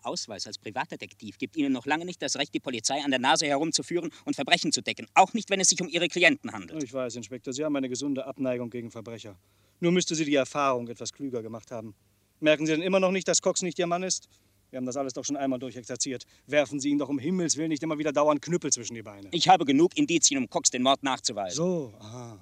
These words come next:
Speaker 2: ja. Und was haben Sie denn in den letzten Tagen getan? Haben Sie etwa die verschwundene Leiche gefunden? Haben Sie sich einmal um den komischen wachen Schließburschen bemüht? Haben Sie die Schwester des Ermordeten aufgestöbert?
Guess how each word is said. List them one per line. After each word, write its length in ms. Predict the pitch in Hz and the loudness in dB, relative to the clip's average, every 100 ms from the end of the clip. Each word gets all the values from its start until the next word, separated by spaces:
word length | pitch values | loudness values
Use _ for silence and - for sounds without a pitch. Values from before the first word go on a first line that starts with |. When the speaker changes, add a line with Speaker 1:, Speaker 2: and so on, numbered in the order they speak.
| 98 | -10
Speaker 2:
ja. 140 | 120 | -8
Und 200 | 139 139 | -4 -4
was 160 | 151 143 | 0 0
haben 160 | 165 | 0
Sie 120 | 147 151 | -4 -2
denn 140 | 151 | -2
in 100 | 151 | 0
den 140 | 135 | -2
letzten 260 | 135 - 139 | -2 -2 -4
Tagen 180 | 127 117 | -8 -10
getan? 380 | 113 107 95 92 _ _ _ _ | -12 -14 -18 -20 _ _ _ _
Haben 160 | 165 175 | 4 6
Sie 120 | 175 | 6
etwa 160 | 196 180 | 6 4
die 100 | 175 | 0
verschwundene 380 | 160 175 180 151 | 0 -2 0 4
Leiche 260 | 156 175 | 4 4
gefunden? 460 | 151 - 180 185 202 _ _ _ _ | -2 0 -2 -2 -10 _ _ _ _
Haben 160 | 165 165 | 2 2
Sie 80 | |
sich 100 | 175 | 2
einmal 160 | 180 170 | 0 0
um 80 | 160 | 2
den 100 | 147 | 2
komischen 380 | 170 185 156 143 | 2 2 2 0
wachen 180 | 160 | -2
Schließburschen 520 | 143 180 - 202 196 190 | -4 -2 2 4 4 2
bemüht? 260 | 185 214 | 0 2
Haben 160 | 170 165 | 0 0
Sie 80 | 170 | -2
die 100 | 151 | 2
Schwester 300 | 170 175 196 | 2 2 2
des 140 | 180 | 2
Ermordeten 400 | 170 185 185 180 | 4 4 2 2
aufgestöbert? 640 | 190 - 196 208 202 202 | 0 2 2 6 6 6